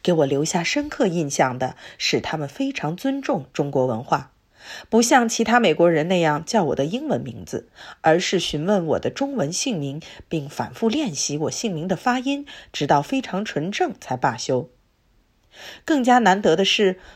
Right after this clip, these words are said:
过了一两个礼拜，当他们再次见到我时，一下就用纯正的发音喊出我的中文名字，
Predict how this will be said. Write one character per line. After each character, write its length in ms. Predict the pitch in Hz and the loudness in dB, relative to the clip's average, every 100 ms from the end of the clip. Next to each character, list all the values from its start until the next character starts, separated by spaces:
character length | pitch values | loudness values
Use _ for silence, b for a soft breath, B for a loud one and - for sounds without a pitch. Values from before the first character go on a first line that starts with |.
| - | 0
过 180 | 359 311 | 4 4
了 80 | |
一 140 | 240 247 | 4 4
两 180 | 190 147 | 4 4
个 80 | |
礼 200 | 214 156 | 2 2
拜， 320 | 151 196 180 - _ - | 4 2 2 -6 _ -2
当 160 | 170 160 | -2 0
他 120 | 156 | -2
们 140 | 156 | -2
再 220 | - 269 | -2 -2
次 160 | 226 208 | -2 -2
见 200 | 294 226 | 0 4
到 140 | 175 | 6
我 160 | 147 113 | 6 2
时， 340 | - 135 156 B B B | 0 -4 -4 B B B
一 120 | 139 | -4
下 320 | 196 - 349 190 | -2 0 0 0
就 220 | 180 160 | 0 0
用 240 | 160 143 | 0 -4
纯 300 | - 143 202 | -4 -4 -2
正 180 | 220 370 | -2 0
的 100 | 170 | 0
发 220 | - 156 | 4 4
音 240 | 156 156 160 B | 4 -2 -6 B
喊 300 | - - - | -6 -2 -2
出 220 | - 240 220 | -2 2 2
我 100 | - | 2
的 100 | 135 | -2
中 220 | 202 180 | -2 -2
文 140 | 135 | -2
名 240 | 139 113 127 | -4 -8 -6
字， 260 | 143 - | -8 -8